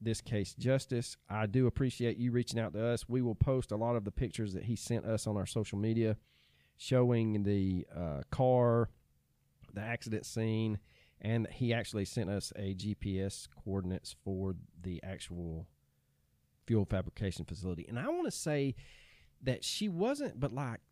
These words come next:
less than three miles from her work. So within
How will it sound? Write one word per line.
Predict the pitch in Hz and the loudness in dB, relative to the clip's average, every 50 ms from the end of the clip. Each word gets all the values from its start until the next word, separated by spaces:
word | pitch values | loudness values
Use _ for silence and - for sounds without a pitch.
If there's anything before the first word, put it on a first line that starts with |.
| - _ 117 | -20 _ -2
less | 123 160 180 - | -2 -2 -2 -2
than | - 151 127 - | -2 -4 -4 -4
three | - - 135 151 185 190 | -4 -4 -2 0 0 0
miles | 165 151 139 156 190 202 175 127 117 117 - | 0 -2 -2 -4 -4 -4 -4 -4 -4 -4 -6
from | - - - 135 135 135 131 127 123 120 117 - - _ - | -6 -4 -2 0 2 2 2 0 0 -2 -4 -6 -10 _ -8
her | - 131 123 | -2 -2 -2
work. | 107 95 95 104 135 220 240 - - _ _ _ _ _ _ _ _ _ _ _ _ _ _ _ _ _ _ _ _ | -2 -2 -2 -2 -2 -2 -2 -6 -10 _ _ _ _ _ _ _ _ _ _ _ _ _ _ _ _ _ _ _ _
So | - - 139 | -4 -2 0
within | 131 135 127 147 147 143 139 135 127 120 110 | 2 2 2 4 4 4 2 0 -2 -4 -6